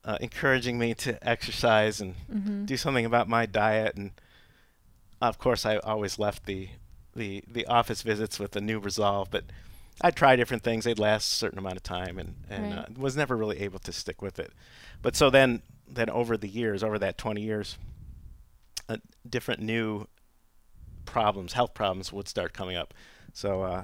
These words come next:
Speaker 1: o-, over that time, I developed high blood pressure. I had elevated liver enzymes. My cholesterol began to get high.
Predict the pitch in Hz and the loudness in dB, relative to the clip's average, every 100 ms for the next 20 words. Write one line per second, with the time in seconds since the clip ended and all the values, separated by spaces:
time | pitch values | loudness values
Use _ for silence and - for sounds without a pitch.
0 | - 135 - 135 131 123 110 - 120 113 | -2 -2 0 2 2 4 2 2 0 0
1 | 110 - 113 101 98 101 - 95 85 107 | -2 -6 -6 -6 -4 -4 -4 -8 -4 -4
2 | - 110 104 - 101 98 - - - - | -2 -2 -2 -4 -4 -4 -8 -14 -14 -16
3 | - - 104 98 - 104 98 98 95 101 | -18 -12 -6 -6 -2 -2 0 -2 -2 -4
4 | 113 107 104 101 104 101 101 98 - 65 | -4 -4 -4 -6 -6 -6 -6 -10 -12 -14
5 | - 98 107 110 113 101 98 - 120 113 | -10 -2 -2 -2 -4 -4 -4 -6 -8 -8
6 | 101 110 101 98 - 104 98 95 | -8 -8 -6 -6 -4 -4 -2 -4